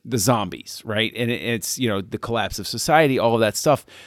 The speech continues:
But the whole thing that makes the movie work, the whole thing that makes you keep watching, is that the people who are stuck together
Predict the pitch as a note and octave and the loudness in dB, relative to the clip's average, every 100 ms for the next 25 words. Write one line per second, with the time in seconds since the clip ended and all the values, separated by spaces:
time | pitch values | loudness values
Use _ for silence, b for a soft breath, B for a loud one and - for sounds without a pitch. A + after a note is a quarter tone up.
0 | b - C#3 A2+ C#3+ E3+ D#3+ C#3 - B2 | b -2 4 6 6 6 4 2 2 0
1 | B2 - A#2 A#2 A2 G2+ F#2 - _ - | 0 0 2 2 2 0 -4 -8 _ -2
2 | A#2+ G#3 A2+ G#2 - - _ A#2+ B2 B2+ | 8 8 8 2 -10 -18 _ 0 4 6
3 | C#3 C#3+ C3+ C3 A#2+ A#2 - A#2 G2+ - | 6 4 2 2 0 0 2 0 0 0
4 | A#2+ - - _ _ _ G#2+ A#2 F#3 G#3+ | 2 2 -4 _ _ _ 2 6 6 4
5 | A2+ E2+ G2 - b b b - C#3 B2 | -2 -2 -6 -12 b b b 2 2 4
6 | C3 - A#2 - D#3 E3 B2+ C3+ B2 A2 | 2 2 -8 -4 0 2 2 4 6 6
7 | - - C#3 - F#2+ - D#3 F3+ A#2 F#2+ | 2 -2 -2 -6 -12 4 6 8 4 0
8 | G#2 | -4